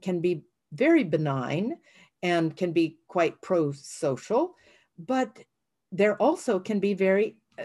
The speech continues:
some of very problematical elements that people build, things that people build, gambling elements, uh,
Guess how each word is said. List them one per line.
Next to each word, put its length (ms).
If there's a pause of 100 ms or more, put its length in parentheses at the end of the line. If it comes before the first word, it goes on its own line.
(120)
some 460
of 240
very 360
problematical 1120
elements 760 (400)
that 220
people 320
build, 680 (100)
things 300
that 160
people 260
build, 560 (400)
gambling 640
elements, 680 (580)
uh, 460